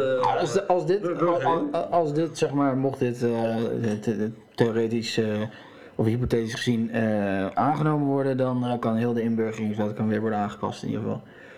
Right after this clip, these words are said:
Speaker 1: Goed, dat is ook niet erg. Maar hij is nou toch al vijf keer uitgesteld, dus. Ja, ik, ik, nee, ik ben het hier niet per se mee eens.
Speaker 2: Nee?
Speaker 1: Nee, niet echt.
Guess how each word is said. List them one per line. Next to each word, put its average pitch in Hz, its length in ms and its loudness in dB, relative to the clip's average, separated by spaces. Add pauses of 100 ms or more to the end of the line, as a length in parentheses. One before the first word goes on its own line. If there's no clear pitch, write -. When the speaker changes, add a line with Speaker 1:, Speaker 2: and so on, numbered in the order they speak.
(120)
Speaker 1:
Goed, 117 160 0
dat 117 100 0
is 107 120 -2
ook 110 120 0
niet 101 140 0
erg. 107 260 -6 (360)
Maar 117 340 -4
hij 107 100 -2
is 110 60 -2
nou 104 160 -2
toch 107 140 -6
al 104 80 -6
vijf 101 200 -4
keer 107 120 -6
uitgesteld, - 520 -6
dus. - 220 -12 (1080)
Ja, 117 220 4
ik, 143 180 0
ik, 143 280 -2
nee, 135 360 2
ik 120 80 -4 (640)
ben 117 260 0
het 110 100 0
hier 107 120 0
niet 107 280 -2
per 101 180 0
se 101 160 -2
mee 95 200 0
eens. - 320 -8 (2750)
Speaker 2:
Nee? 247 220 -4 (140)
Speaker 1:
Nee, 139 320 2
niet 120 220 0
echt. 113 400 -4